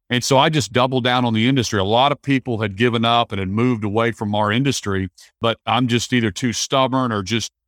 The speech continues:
"It's not over until I win. I'm gonna keep going." And so I doubled down, and, and looking back on it, had we been bigger back in two thousand six, I probably would have gone out of business like everybody else.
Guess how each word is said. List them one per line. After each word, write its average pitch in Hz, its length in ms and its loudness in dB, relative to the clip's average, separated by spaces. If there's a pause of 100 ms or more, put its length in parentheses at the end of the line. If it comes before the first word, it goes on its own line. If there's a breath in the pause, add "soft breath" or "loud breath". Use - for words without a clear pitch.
(100)
"It's 110 180 -4
not 120 220 4
over 127 320 2
until 120 280 0
I 110 140 4
win. 117 460 2
I'm 117 100 0
gonna 110 160 -2
keep 107 300 -4
going." 120 400 0
And 98 100 -6
so 117 160 4
I 123 140 4
doubled 110 340 0
down, 127 360 0
and, 104 160 -4 (260)
and 117 180 0
looking 135 320 0
back 139 380 0
on 104 180 2
it, 104 220 -2 (240)
had 165 240 0
we 170 120 4
been 139 240 2
bigger 135 360 0
back 131 240 0
in 120 60 -4
two 131 160 0
thousand 120 360 0
six, - 540 0
I 104 60 -4
probably 127 260 0
would 117 160 0
have 107 80 -2
gone 117 200 2
out 110 100 2
of 98 80 -6
business 110 280 0
like 110 160 -2
everybody 104 400 0
else. 101 300 -2